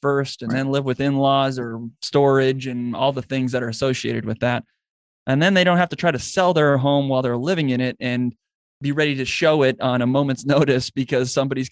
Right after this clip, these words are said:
Speaker 1: coming by to check it out, and you have to make sure it's clean, and, "Oh, my kid's napping, and then what do I do with the dog?" It's a way of selling your current home and buying the next one in the most seamless way possible. Been several years in the making.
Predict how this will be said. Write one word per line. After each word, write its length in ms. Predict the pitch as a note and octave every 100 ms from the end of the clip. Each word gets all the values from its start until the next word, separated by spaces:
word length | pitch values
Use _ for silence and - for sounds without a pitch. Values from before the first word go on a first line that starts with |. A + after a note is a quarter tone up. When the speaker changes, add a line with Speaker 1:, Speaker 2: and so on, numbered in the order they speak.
| -
Speaker 1:
coming 220 | B2 B2
by 180 | B2 A#2+
to 80 |
check 180 | A2+ B2
it 80 | B2
out, 180 | A2+ -
and 80 | B2+
you 60 |
have 100 | A2+
to 60 | A#2
make 180 | A2+ A#2
sure 100 | A#2+
it's 120 | G#2
clean, 320 | - B2 A#2+
and, 100 | A2+
"Oh, 100 | A2+
my 120 | A#2+
kid's 300 | A2+ B2 A#2
napping, 380 | A#2 A2+ A#2 B2+
and 100 | A#2
then 100 | A2+
what 80 | A#2
do 60 | A#2
I 40 |
do 120 | A#2+
with 100 | A#2
the 60 | A2
dog?" 340 | A#2 A#2 A#2+ A#2 _ _ _ -
It's 120 | -
a 60 | F3
way 280 | E3 F3 F3
of 320 | C#3+ B2+ B2 _ -
selling 400 | - E3 F#3 F3+
your 120 | D3+
current 300 | - C3+ B2+
home 240 | B2+ B2 A#2+
and 160 | A#2+
buying 340 | A#2+ C3+ D3 C3
the 60 |
next 360 | A#2+ C3 - -
one 300 | A#2 A#2 A#2
in 100 | B2
the 80 | A#2+
most 320 | B2 B2 -
seamless 420 | C#3+ C3+ B2+ -
way 220 | A#2 A2+
possible. 640 | A2 A#2 A2+ A2 A2+ A2+ - _ _ _ _ -
Been 160 | C3 B2
several 400 | - E3 E3 E3+
years 240 | E3 D#3+
in 40 |
the 80 | D3
making. 460 | C#3 D3 E3+ A#3